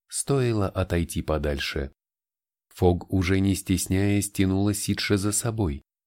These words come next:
то и дело поглядывая на силуэт в небе, пока скрытый за ночной мглой. "Долго ли ещё, красавица?"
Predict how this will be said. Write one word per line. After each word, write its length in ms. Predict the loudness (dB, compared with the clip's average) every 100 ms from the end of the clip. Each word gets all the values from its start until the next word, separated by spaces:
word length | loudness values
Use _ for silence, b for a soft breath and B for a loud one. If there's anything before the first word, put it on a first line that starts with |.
| _ _ _
то 160 | 2 4
и 100 | 4
дело 340 | 2 2 0
поглядывая 800 | 0 0 2 0 2 4 4 4
на 180 | 2 0
силуэт 580 | 0 2 4 2 0 0
в 80 | 0
небе, 400 | 0 2 0 -2 _ _ _
пока 300 | -2 0 -2
скрытый 460 | -2 -2 -2 2 2
за 140 | 4
ночной 460 | 2 0 0 0 2
мглой. 480 | 2 2 2 -2 -8 _ _ _ _ _ _ _
"Долго 440 | -4 2 4 4 2
ли 160 | 2
ещё, 320 | 2 0 -2 0
красавица?" 800 | 0 0 0 0 0 -4 -6